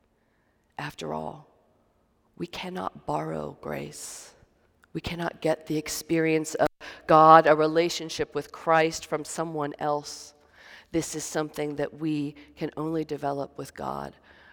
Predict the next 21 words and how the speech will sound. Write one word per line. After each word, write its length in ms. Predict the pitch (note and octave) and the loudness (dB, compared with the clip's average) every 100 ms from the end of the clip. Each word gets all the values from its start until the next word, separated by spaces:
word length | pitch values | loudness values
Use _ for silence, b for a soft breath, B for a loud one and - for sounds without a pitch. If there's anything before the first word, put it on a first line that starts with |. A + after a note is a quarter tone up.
| B - | B -14
over 280 | C#3+ D3 | -12 -6
our 160 | C#3+ C#3+ | -4 -4
lifetime. 640 | C#3+ D3+ - - C3+ C3 C3+ _ _ _ _ _ _ _ _ _ _ _ _ _ _ _ _ _ _ _ _ _ _ - - | -4 -6 -10 -14 -14 -20 -20 _ _ _ _ _ _ _ _ _ _ _ _ _ _ _ _ _ _ _ _ _ _ -16 -10
We 80 | |
can 140 | E3 E3+ | -8 -4
only 240 | F3+ E3+ | -2 0
know 220 | E3 E3 | 0 0
God 460 | E3 D3 C3+ C#3 - - B B - | 0 0 -2 -6 -12 -20 B B -10
by 100 | C#3+ | -8
spending 380 | - D#3 D3+ | -2 -2 -2
time 400 | D3 E3 D#3+ D#3 | -6 -2 0 0
with 200 | C#3+ C#3+ | -2 -4
God, 320 | D#3 C#3+ C#3 C#3+ | 0 2 2 2
by 100 | D3 | 0
risking 480 | D3+ F3 - E3 D3+ | 2 -2 -2 -8 -6
to 140 | D3+ | -8
trust 460 | - F3+ E3+ - - | -6 0 0 -2 2
God, 280 | D3+ D3 | 6 6
by 100 | C#3+ | 6
remaining 520 | C#3+ D3+ D#3 D#3+ D3+ D3 B B | 2 2 0 -2 -4 -6 B B
faithful 580 | - F#3+ G3 - F3 | 4 4 4 -2 -2